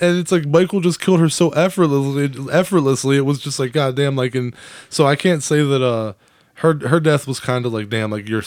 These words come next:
you're an idiot," you know? Uh, everybody else actually put up a fight. She actually fucking ran,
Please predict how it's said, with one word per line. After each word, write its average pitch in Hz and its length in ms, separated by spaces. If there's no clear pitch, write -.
you're 117 140
an 101 80
idiot," 95 340
you 113 120
know? 107 180
Uh, 107 200
everybody 143 420
else 117 220
actually 104 300
put 104 160
up 95 100
a 90 40
fight. - 300
She 208 280
actually 190 300
fucking 113 540
ran, 139 420